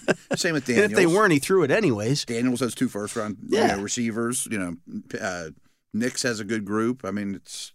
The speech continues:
Speaker 2: there's
Speaker 1: You
Speaker 2: always
Speaker 1: just,
Speaker 2: gonna be somebody
Speaker 1: you
Speaker 2: else.
Speaker 1: just throw it.
Speaker 2: All these Ohio State guys, you know.
Speaker 1: Yeah. Uh, so then, uh, six point four two is Quinn, uh, Quinion Mitchell.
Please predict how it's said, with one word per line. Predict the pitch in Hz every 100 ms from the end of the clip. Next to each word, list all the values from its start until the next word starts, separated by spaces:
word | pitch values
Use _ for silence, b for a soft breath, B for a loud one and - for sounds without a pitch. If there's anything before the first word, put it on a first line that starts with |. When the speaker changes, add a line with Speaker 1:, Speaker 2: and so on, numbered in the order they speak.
| -
Speaker 2:
there's | - - 92
Speaker 1:
You | 120
Speaker 2:
always | 156 123
Speaker 1:
just, |
Speaker 2:
gonna | 92
be |
somebody | 101 85 147
Speaker 1:
you |
Speaker 2:
else. | 202
Speaker 1:
just | 123 -
throw | 156 -
it. | -
Speaker 2:
All | 131
these | 127
Ohio | 117 110 98
State | 117 117
guys, | 127 113 107 -
you | 95
know. |
Speaker 1:
Yeah. | 113 95 - _ _ _ _ _ _ _ _ -
Uh, | 156 156 151 156 165
so | -
then, | 190 220 247 220
uh, | 160 156 147
six | - 196
point | - 185 175
four | 165 143
two | - 127
is | 135
Quinn, | - - 135 131
uh, | 127 120 107 101
Quinion | 147 135 113
Mitchell. | 110 - 127